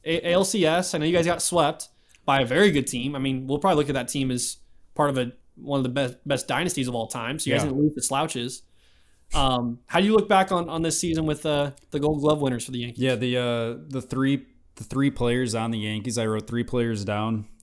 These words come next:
Speaker 2: that I thought were the most contributive to this. Um,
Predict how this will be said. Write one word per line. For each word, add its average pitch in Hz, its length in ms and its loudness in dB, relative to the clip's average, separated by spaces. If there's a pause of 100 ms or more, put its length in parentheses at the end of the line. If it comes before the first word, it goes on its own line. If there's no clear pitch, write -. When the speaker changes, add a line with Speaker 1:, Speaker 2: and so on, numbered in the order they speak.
(240)
Speaker 2:
that 110 120 -2
I 107 120 0
thought 107 400 -2
were 107 180 -4
the 101 80 -4
most 104 460 -2
contributive 101 840 -6 (360)
to 113 200 -4
this. 123 400 -2 (400)
Um, 98 500 -4